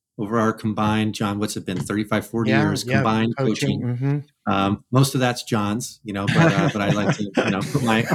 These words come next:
Speaker 1: my years in there and just add on top of his. But, <laughs> you know, in this, in this work that we've done, we've realized most negative behaviors in the workplace are the result of people acting out of fear.
Speaker 2: Mm.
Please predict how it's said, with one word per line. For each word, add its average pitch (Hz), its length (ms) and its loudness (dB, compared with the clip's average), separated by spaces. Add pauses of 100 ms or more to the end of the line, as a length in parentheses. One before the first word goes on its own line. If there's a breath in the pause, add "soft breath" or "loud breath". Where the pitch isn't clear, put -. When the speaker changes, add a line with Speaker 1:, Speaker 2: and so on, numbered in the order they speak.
(120)
Speaker 1:
my 117 80 2
years 120 320 4
in 113 160 0
there 104 180 0
and 107 100 -2
just - 120 -10
add 110 160 0
on 107 120 -2
top 107 220 -4
of 98 60 -10
his. 104 240 -4 (420 loud breath)
But, 135 280 4
<laughs> - 1700 -2
you 143 100 4
know, 131 180 2 (240 soft breath)
in 147 120 2
this, - 320 -2
in 151 140 0
this 143 180 -4
work 196 200 -4
that 135 100 -12
we've 139 160 -2
done, 170 180 -4
we've 131 200 0
realized 156 320 -4
most 143 480 -2
negative 123 520 -2
behaviors 101 580 -4
in 101 80 -8
the 101 80 -8
workplace 131 720 -6 (880)
are 117 80 4
the 117 80 4
result 117 300 4
of 113 60 -6
people 107 240 -2
acting 101 300 -4
out 90 100 -4
of - 60 -12
fear. 110 260 -12 (100)
Speaker 2:
Mm. 104 200 -16